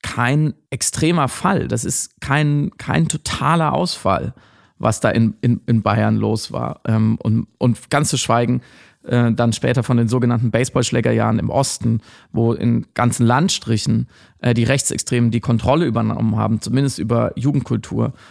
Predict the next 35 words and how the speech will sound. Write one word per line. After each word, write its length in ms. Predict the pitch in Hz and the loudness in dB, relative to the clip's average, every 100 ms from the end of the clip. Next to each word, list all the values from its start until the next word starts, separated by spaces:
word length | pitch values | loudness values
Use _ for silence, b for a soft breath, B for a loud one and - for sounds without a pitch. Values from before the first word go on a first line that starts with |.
| B | B
und 120 | - | -10
die 40 | 113 | -8
Polizei 640 | - 113 - 113 113 120 120 - - - | -4 -4 0 2 2 0 -4 -10 -12 -18
quasi 320 | - 120 110 117 | -4 0 0 0
die, 240 | 117 113 - | -2 -4 -6
die 140 | 120 | -4
Gegenwehr 580 | 127 120 117 117 113 117 b b b | -2 0 0 0 0 -4 b b b
eingestellt 680 | - 127 165 123 - 104 110 | -2 0 2 0 -2 -2 -2
hat. 220 | 110 - B B B B | -6 -10 B B B B
Ähm, 400 | - 110 110 110 - | 2 2 2 -2 -6
und 180 | 117 110 | -6 0
das 180 | 131 - | 0 0
natürlich 460 | 156 151 135 - _ - | 0 0 -2 -4 _ -2
als 220 | 120 - | -2 -2
Folge 680 | - - 127 156 160 151 156 b b b | -6 0 2 2 0 -2 -2 b b b
einer 240 | 113 113 113 | 0 2 2
langen, 320 | 117 160 165 | 2 2 2
langen 300 | 143 131 117 | 0 0 -2
Zeit 480 | - 123 127 - - | 0 0 0 -4 -2
bis 180 | 147 | -2
in 80 | 143 | 0
die 160 | 123 - | 0 0
achtziger 440 | 135 - - 123 | -2 -2 -4 -2
hinein 480 | 117 113 117 117 143 - b b b | 0 0 0 -2 -4 -8 b b b
teilweise 440 | - 131 139 117 - _ - | -2 0 0 -2 -6 _ -2
gar 240 | 123 151 | 0 2
nicht 220 | 143 - | 0 0
aufgearbeitet 680 | 123 - - - - - - | -2 -2 -2 -2 -4 -8 -10
wurde. 240 | - 127 - | -10 -8 -4
Also 180 | 107 120 | 0 2
mindestens 580 | 123 156 180 - 123 | 4 4 2 -2 -6
bis 220 | - 127 - | -4 -4 -2
zu 80 | |
den 160 | 117 110 | 0 0
achtundsechzigern. 880 | - - - 120 131 - 120 117 127 | -2 -4 -4 -2 -2 -2 -2 0 -2